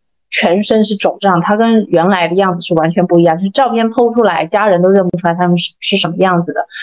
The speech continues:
而在那一刻之前，他们可能还是一个非常温馨的家庭，开开心心的，而且白人蛮多的。你想他们不远万里带着一家人到泰国那去度假，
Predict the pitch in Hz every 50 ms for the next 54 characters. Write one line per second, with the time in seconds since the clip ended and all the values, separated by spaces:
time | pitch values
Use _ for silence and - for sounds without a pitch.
0 | - - - - - 190 202 220 220 220 - _ _ - 285 254 240 247 240 233
1 | 233 233 254 247 233 233 233 226 - - - 190 190 208 208 220 220 220 202 170
2 | 170 170 170 160 165 - - 175 160 - - _ - 165 - 180 170 160 160 -
3 | 180 170 160 165 165 165 180 196 190 190 202 196 180 175 208 185 185 196 196 -
4 | 165 160 160 165 - 208 196 196 190 190 202 196 190 196 196 190 190 175 151 139
5 | - - - - _ _ _ - 208 240 247 - 185 196 220 233 220 196 170 175
6 | 175 202 208 202 175 165 175 175 170 196 185 180 180 202 202 202 202 233 233 202
7 | 160 165 180 196 185 165 165 - 180 175 175 170 170 180 170 175 156 147 160 165
8 | 160 165 - - 175 170 - 143 165 160 156 160 - - - 170 - - - 175
9 | 143 -